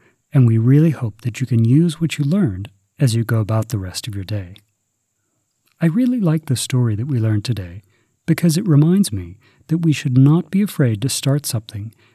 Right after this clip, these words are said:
even if we're going to be a little late, like this man who was late to start observing the eight precepts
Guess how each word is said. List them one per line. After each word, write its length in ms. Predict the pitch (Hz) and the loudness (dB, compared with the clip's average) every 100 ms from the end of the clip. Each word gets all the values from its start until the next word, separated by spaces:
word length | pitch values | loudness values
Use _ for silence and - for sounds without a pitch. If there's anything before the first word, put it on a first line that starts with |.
| _ _ _ | _ _ _
even 300 | 160 165 180 | 2 4 4
if 120 | 165 | 2
we're 80 | 151 | 0
going 200 | 131 127 | 2 2
to 80 | 123 | 2
be 100 | 117 | 0
a 60 | |
little 280 | 113 113 120 | 0 -2 -2
late, 360 | 110 90 101 - _ _ _ _ - | -2 -6 -14 -20 _ _ _ _ 2
like 220 | 143 143 | 2 2
this 240 | 170 - | -2 0
man 320 | 123 101 90 - _ _ | -2 -2 -8 -16 _ _
who 140 | - 170 | 0 2
was 240 | 156 - | 2 0
late 260 | 160 160 - | 0 0 -4
to 100 | 127 | -6
start 300 | - 117 110 | -2 -2 -2
observing 380 | 104 110 107 | -2 -2 -2
the 180 | 104 110 | -4 -6
eight 160 | 107 - | -8 -4
precepts 640 | - 175 123 95 - | -4 -2 -4 -8 -12